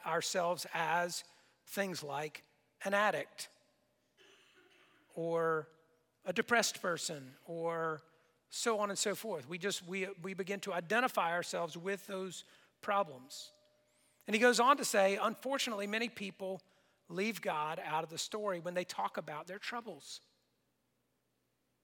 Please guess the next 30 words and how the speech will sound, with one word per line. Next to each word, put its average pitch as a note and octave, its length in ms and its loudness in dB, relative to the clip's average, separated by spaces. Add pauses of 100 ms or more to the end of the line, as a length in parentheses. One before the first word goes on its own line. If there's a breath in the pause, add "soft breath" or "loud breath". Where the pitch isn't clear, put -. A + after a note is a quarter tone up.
(400)
They're F#3 140 2
preoccupied G#3 880 6
by E3 140 4
the D#3+ 100 -2
sins A#3 460 0
of F#3 120 -4
others G#3 600 -2 (400 soft breath)
and F3 100 -8
the E3 80 -6
difficulties C#3+ 760 -4
of F2 120 -2
the F2 100 -8
situation. F#3+ 760 -2 (1120)
But F#3+ 180 -2
if C#4 200 -4
there B3+ 160 -4
is G#3+ 180 -4
no G3+ 240 -8
God F#3+ 400 -2
in F3 200 -10
their E3+ 120 -6
story, D#3+ 680 -10 (1400)
there F3 100 -6
will E3+ 80 -6
be F#3 160 -6
no F#3 160 -2
biblical F3+ 500 -6
sense - 480 -8
of C#3 220 -12 (160)
identity, C#3+ 540 -12